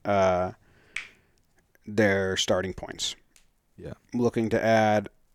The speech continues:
Speaker 1: and again, yeah, we already have one d-, that we're, um, pretty deep into talks with. So the next two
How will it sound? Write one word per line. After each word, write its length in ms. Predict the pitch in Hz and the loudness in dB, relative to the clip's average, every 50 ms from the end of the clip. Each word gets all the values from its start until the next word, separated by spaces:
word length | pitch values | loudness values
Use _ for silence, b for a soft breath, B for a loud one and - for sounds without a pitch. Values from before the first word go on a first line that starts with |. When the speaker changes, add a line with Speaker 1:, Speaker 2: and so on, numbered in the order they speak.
| _ - | _ 0
Speaker 1:
and 200 | 131 127 131 131 | 2 4 4 4
again, 440 | 127 127 117 135 131 127 120 117 - _ | 4 4 4 6 4 4 4 2 -2 _
yeah, 340 | - 127 127 120 113 107 - - _ - | -2 2 4 6 6 4 4 0 _ -10
we 200 | - 120 123 123 120 | -4 0 2 4 6
already 260 | 117 117 117 117 117 | 6 6 6 6 6
have 220 | 139 135 110 101 | 4 4 2 2
one 320 | 107 110 113 113 110 110 98 107 | 2 2 2 2 0 -2 -6 -8
d-, 80 | - - - _ _ - | -12 -14 -14 _ _ -8
that 140 | 113 120 113 110 | -4 -2 -2 -2
we're, 160 | 110 110 104 - _ _ _ - | -2 -4 -6 -10 _ _ _ -6
um, 320 | - 113 110 107 107 107 104 | -4 0 0 0 0 -2 -4
pretty 360 | - - 110 110 107 107 107 | -4 -4 -2 -2 -2 -2 -2
deep 260 | - - 123 113 - - | -4 -6 -6 -6 -4 -4
into 120 | 110 110 | -6 -2
talks 340 | - - 160 165 151 - - | 2 6 6 6 6 6 6
with. 240 | 151 143 135 - - B B B B B B B | 6 6 4 4 -2 B B B B B B B
So 260 | B - 120 113 110 | B 2 4 4 4
the 100 | 101 110 110 | 2 2 2
next 360 | 113 117 117 - - - - | 4 4 2 2 -2 -8 -6
two 500 | - - 120 113 110 110 110 107 104 | -2 0 0 2 2 0 0 -2 -4